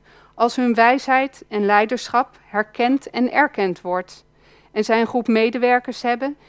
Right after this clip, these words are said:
die gelijkgestemd zijn en met elkaar samenwerken.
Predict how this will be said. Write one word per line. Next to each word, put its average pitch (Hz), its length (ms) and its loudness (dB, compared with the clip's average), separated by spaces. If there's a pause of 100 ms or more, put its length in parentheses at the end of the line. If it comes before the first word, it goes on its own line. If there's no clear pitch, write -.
(100)
die 254 140 -4
gelijkgestemd 269 840 0
zijn 190 440 -4
en 214 120 -4
met 226 160 0
elkaar 233 240 0
samenwerken. 180 880 -2